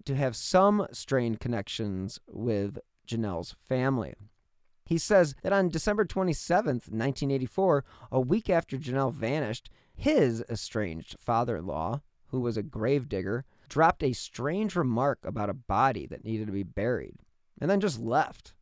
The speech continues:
I, again, he did tell the police about this, but it's just bizarre. In two thousand and eight, Steve and Angela's son was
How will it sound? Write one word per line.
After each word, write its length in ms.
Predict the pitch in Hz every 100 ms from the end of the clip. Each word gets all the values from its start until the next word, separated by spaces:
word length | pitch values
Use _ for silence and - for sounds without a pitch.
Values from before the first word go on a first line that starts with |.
| _ _ _ _ -
I, 100 | 127
again, 460 | 143 156 139 101
he 280 | 113 123 113 -
did 200 | 156 143
tell 200 | 156 135
the 80 | 123
police 360 | 123 135 131
about 280 | 104 98 90
this, 260 | 87 78 -
but 200 | - 82 - - _
it's 180 | 107 104
just 200 | 101 - -
bizarre. 520 | 104 95 76 50 - _ _ _
In 200 | 143 131
two 160 | - 196
thousand 360 | 175 165 151
and 100 | 123
eight, 240 | 117 110 - _ _
Steve 380 | - - 147 135
and 80 | 131
Angela's 460 | 123 123 123 104
son 500 | - 131 117 101 90 - -
was 600 | 113 113 117 113 101